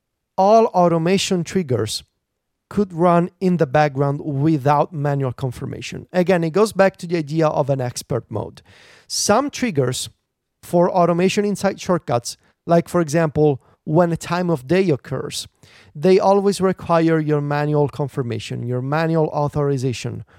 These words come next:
for that automation to run. Uh, what this means is you get a notification and you need to tap on the notification to say, "Yes, run this automation in shortcuts."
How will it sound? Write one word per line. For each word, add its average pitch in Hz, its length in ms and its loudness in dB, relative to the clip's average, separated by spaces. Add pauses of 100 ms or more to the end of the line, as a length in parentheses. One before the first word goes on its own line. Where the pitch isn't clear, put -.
(140)
for 147 140 0
that 151 280 2
automation 143 600 0
to 151 120 -4
run. 127 380 0 (540)
Uh, 127 220 2
what 151 220 2
this 151 140 0
means 202 300 2
is 180 160 0
you 160 80 0
get 151 180 2
a 143 40 -4
notification 208 760 0 (240)
and 165 160 2
you 156 40 0
need 160 120 -2
to 147 100 -4
tap 190 300 -2
on 180 100 0
the 170 80 -2
notification 151 560 -2
to 147 100 -6
say, 151 200 -2
"Yes, 147 500 0
run 143 240 0
this 135 280 -6 (140)
automation 117 420 -4
in 123 60 -8
shortcuts." - 520 -14